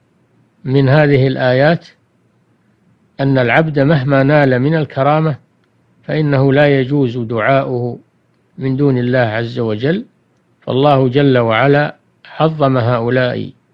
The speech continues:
الشهداء ونهى أن يقال لهم أموات، وأخبر أنهم أحياء عنده، ومع هذا لا يجوز التعلق عليهم، وإنما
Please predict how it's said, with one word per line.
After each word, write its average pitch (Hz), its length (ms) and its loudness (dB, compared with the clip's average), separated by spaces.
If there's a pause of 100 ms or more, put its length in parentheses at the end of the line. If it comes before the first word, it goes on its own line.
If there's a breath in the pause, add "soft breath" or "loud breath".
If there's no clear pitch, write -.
(240)
الشهداء 127 760 -2 (1040)
ونهى 123 460 0 (1700)
أن 123 100 -2
يقال 123 540 0 (160)
لهم 123 340 -2
أموات، 123 560 0 (600)
وأخبر 131 600 0
أنهم 123 360 -2
أحياء 135 540 -2
عنده، 147 360 -2 (1200)
ومع 123 380 0
هذا 123 360 0
لا 143 260 2
يجوز 127 380 0
التعلق 117 640 -2
عليهم، 113 540 -2 (960)
وإنما 131 720 0